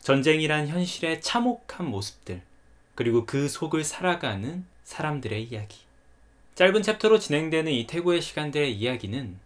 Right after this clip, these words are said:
마치 동시다발적으로 아주 단편적인 꿈들을 꾸는 것과 같은 느낌을 주기도 합니다. 그러나 다소 읽기에 쉽지만도 않은 부분들이,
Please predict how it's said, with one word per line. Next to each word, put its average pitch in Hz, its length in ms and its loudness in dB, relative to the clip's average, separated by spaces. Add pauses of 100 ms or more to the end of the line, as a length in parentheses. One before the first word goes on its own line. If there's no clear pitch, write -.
(120)
마치 147 400 2
동시다발적으로 156 880 6
아주 110 280 2
단편적인 151 680 -2
꿈들을 151 400 -4
꾸는 220 260 0
것과 107 240 -6
같은 131 380 -8
느낌을 98 340 -8
주기도 101 320 -8
합니다. 143 360 -10 (420)
그러나 170 400 6
다소 160 400 4
읽기에 190 640 2
쉽지만도 185 1000 0
않은 120 280 0
부분들이, 123 680 -4